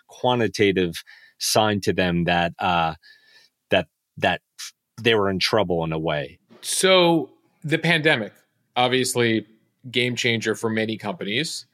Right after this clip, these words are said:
Speaker 2: Take us up until twenty twenty-three now, uh, over the course of the last three years, how the pandemic, uh, impacts Walmart's e-commerce business, how it impacts Amazon, and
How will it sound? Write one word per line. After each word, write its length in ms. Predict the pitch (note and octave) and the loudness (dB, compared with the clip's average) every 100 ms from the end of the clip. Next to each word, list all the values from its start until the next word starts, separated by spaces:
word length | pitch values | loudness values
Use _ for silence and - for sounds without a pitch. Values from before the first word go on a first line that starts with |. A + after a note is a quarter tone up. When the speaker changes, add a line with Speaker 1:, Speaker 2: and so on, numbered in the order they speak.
| - - _ | -20 -20 _
Speaker 2:
Take 220 | - F3 G#3 | -2 0 0
us 100 | F#3+ | 0
up 160 | F3+ | -2
until 320 | E3 D#3 C#3 | -2 2 2
twenty 240 | C3 B2+ A#2+ | 2 -2 -2
twenty-three 460 | B2+ A2+ - A2 | -2 -4 -4 -6
now, 340 | F#2+ F2+ G2 A2+ _ _ _ _ - | -6 -6 -8 -10 _ _ _ _ -4
uh, 280 | A2+ G#2+ G#2 | 0 0 0
over 160 | B2 | -2
the 80 | C#3 | -2
course 180 | C#3 A#2+ | 0 0
of 20 | |
the 100 | A2+ | 0
last 200 | A2+ A2+ | -2 -2
three 200 | A#2 G#2+ | -4 -4
years, 360 | G#2 G2 G2 - _ _ - | -2 -4 -4 -10 _ _ -2
how 160 | A#2+ | 0
the 140 | A#2+ A#2 | 2 0
pandemic, 840 | A#2+ A#2 A#2 B2+ B2+ B2 - _ _ _ _ | 0 0 2 2 2 0 -4 _ _ _ _
uh, 240 | A2 A2 G#2 | 0 2 2
impacts 720 | B2+ B2 A#2 B2 A2+ - - - G#2+ | -2 -4 0 0 0 -2 -10 -10 -4
Walmart's 400 | A2+ A2+ G#2+ F#2+ | -2 0 -2 -4
e-commerce 420 | G2+ C3+ C#3+ C3+ | -4 -2 -2 -2
business, 520 | C#3+ C#3 C#3 C3+ - _ _ | -2 0 -2 -2 -6 _ _
how 100 | A2+ | -2
it 60 | G#2+ | 0
impacts 500 | G#2 G#2+ G2+ - - - | 0 -2 -2 -6 -6 0
Amazon, 800 | C3+ C3+ A#2+ B2 A#2+ A#2 A#2 A#2 _ _ _ G#2+ | 2 2 0 2 2 0 -2 -8 _ _ _ -2
and 460 | G#2+ G#2 G2+ G2+ | 0 0 -2 -8